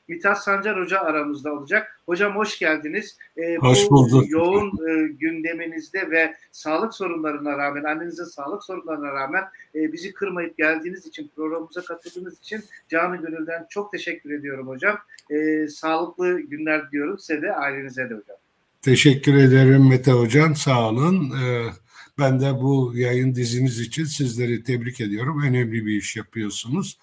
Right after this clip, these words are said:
Speaker 2: Benim için de şimdi fırsat doğdu. Katılmak bir zevktir. E,
Speaker 1: Ee,
Speaker 2: buyurun.
Speaker 1: <laughs> Hocam hemen ben, e, şey sormak istiyorum. E, geçtiğimiz Haziran ayında, e, dokuz maddelik bir strateji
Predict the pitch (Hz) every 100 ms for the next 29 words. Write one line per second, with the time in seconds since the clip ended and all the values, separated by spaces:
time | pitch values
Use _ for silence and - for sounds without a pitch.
0 | _ - - _ 156 143 127 - 117 113
1 | 160 170 123 107 - 160 151 127 117 101
2 | 120 113 _ 110 113 151 135 - 113 139
3 | 147 135 123 101 110 - _ 151 147 -
4 | _ _ _ _ - - 143 160 160 131
5 | 92 - - _ - 104 - - - -
6 | - - 165 220 - - 262 220 214 226
7 | 262 214 202 202 196 180 180 175 196 180
8 | 170 151 147 - - 143 143 151 160 151
9 | 147 180 226 - 285 269 - 202 196 233
10 | 220 233 185 135 190 226 - _ - 170
11 | 175 170 233 - 196 147 - 180 220 220
12 | 208 - 214 202 208 185 202 208